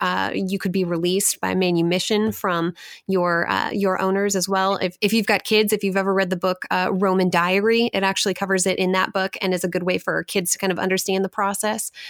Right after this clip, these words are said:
And then it talked about just sort of, instead of leaving, you would actually be kind of l-, brought in as part of the family. You'd be that, that family servant, become part of the,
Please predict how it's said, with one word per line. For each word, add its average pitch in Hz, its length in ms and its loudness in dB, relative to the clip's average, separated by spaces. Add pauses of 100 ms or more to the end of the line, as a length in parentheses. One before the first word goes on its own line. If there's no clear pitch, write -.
(240)
And 196 180 4
then 185 320 4
it 208 140 2
talked 202 260 0
about 196 220 2
just 190 180 0
sort 220 160 2
of, 196 200 2
instead 202 280 2
of 185 120 0
leaving, 208 380 2
you 190 100 0
would 190 100 4
actually 196 320 0
be 180 100 2
kind 196 200 0
of 175 200 -4
l-, 196 200 -2
brought 190 500 0
in 185 200 2
as 185 260 0
part 196 180 -2
of 170 60 0
the 170 60 -2
family. 165 340 0
You'd 175 100 0
be 175 80 0
that, 165 240 -2
that 190 220 0
family 190 400 0
servant, 180 380 0
become 185 220 -4
part 180 200 -2
of 170 100 -4
the, - 220 -4